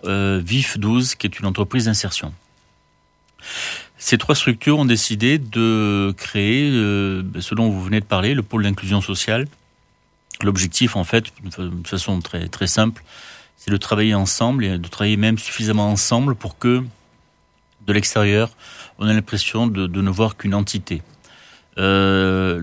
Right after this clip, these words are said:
la notion de guichet unique existe déjà. La, la réunion hebdomadaire dont je parlais tout à l'heure est une réunion hebdomadaire,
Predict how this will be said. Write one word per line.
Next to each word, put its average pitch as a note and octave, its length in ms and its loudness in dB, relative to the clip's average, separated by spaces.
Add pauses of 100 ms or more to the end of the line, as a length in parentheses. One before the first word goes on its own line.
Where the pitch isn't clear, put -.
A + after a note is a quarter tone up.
(120)
la F#2 240 2
notion B2 300 4
de B2+ 80 2
guichet A#2+ 260 2
unique B2 300 4
existe A2+ 320 -2
déjà. F#2+ 360 -2 (720)
La, G2 600 2
la G2 140 0
réunion B2 400 4
hebdomadaire G#2+ 520 0
dont G2 120 -2
je F2+ 80 -4
parlais G2+ 220 0
tout - 180 -12
à G2 80 0
l'heure A2 240 -2 (600)
est - 200 -6
une A#2+ 80 4
réunion A2 340 4
hebdomadaire, G2+ 840 0